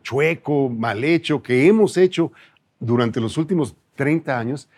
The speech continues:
pues me parece de una soberbia y de un desprecio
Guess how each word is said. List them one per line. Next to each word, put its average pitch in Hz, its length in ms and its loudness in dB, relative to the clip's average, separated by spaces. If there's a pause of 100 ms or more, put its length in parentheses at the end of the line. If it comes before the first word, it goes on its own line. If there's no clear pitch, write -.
(280)
pues 120 160 -2
me 127 100 0
parece 156 400 -2
de 156 80 -2
una 147 580 -2
soberbia 127 600 0 (240)
y 110 100 -4
de 117 80 2
un 156 120 6
desprecio 123 760 -2